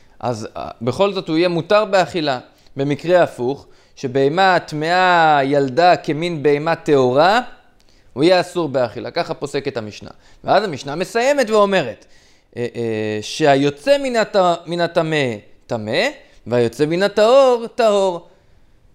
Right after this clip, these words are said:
אם הבהמה פה היא טמאה, מה שיצא ממנה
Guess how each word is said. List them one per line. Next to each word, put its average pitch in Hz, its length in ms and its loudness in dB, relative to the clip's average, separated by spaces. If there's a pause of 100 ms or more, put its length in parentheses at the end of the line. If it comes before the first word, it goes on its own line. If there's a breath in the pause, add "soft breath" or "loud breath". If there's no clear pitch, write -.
אם 294 180 0
הבהמה 220 420 2
פה 190 320 0
היא 180 180 -6
טמאה, 143 480 -2 (600)
מה 185 180 -2
שיצא 233 460 0
ממנה 233 580 -2